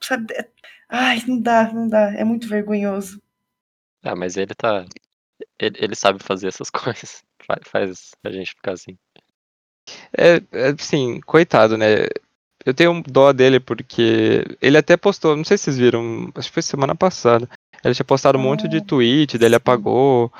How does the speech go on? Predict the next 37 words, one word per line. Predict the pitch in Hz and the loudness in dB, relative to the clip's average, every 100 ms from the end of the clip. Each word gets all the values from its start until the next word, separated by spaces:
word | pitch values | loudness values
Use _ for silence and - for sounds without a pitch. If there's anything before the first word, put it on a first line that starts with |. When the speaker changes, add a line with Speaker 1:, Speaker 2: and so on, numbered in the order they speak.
| - | -2
Speaker 3:
E | 117 | 2
ele | 117 123 | 4 6
realmente | 156 175 185 - | 4 4 2 0
se | - | -4
inscreveu | 160 - 147 127 | -2 2 2 2
pra | 143 139 | 0 -2
ser, | - 131 131 127 127 | 0 2 4 2 -2
pra | - 131 | -14 -12
ser, | - | -10
pra | - 135 | -8 -8
concorrer | 131 127 127 | -8 -4 0
à | 147 | 0
presidência | 139 131 131 139 | -2 -2 -4 -8
dos | 135 | 0
Estados | 127 135 | 0 2
Unidos, | 156 165 165 | -2 -4 -4
né? | 139 147 _ _ _ _ - | -4 -4 _ _ _ _ -2
É, | 113 104 | 2 2
ele | 113 | 2
tem | 120 120 | 0 0
transtorno | 120 - 120 | 0 -2 -6
bipolar, | 120 120 107 131 131 113 107 | 0 4 4 6 4 4 2
daí, | 104 101 104 - _ | 2 2 -2 -6 _
tipo, | - - 110 110 _ | -20 -12 -12 -12 _
começou | - 120 113 120 | -10 -8 0 0
todo | 117 123 | 0 -4
um | 135 | 0
debate, | 127 113 120 - | 2 4 2 0
né, | 113 110 | -8 -8
sobre, | 123 113 120 120 _ - | -6 -6 -6 -10 _ -4
sobre | 123 113 110 | 0 2 2
isso. | 117 135 131 - - _ - | 0 -4 -10 -12 -20 _ -6
Mas | 120 120 | -2 0
é | 143 | 0
complicado, | - 165 - - 156 165 143 143 | -2 -8 -6 -4 2 4 6 4
<laughs> | |
né? | 123 131 | 4 2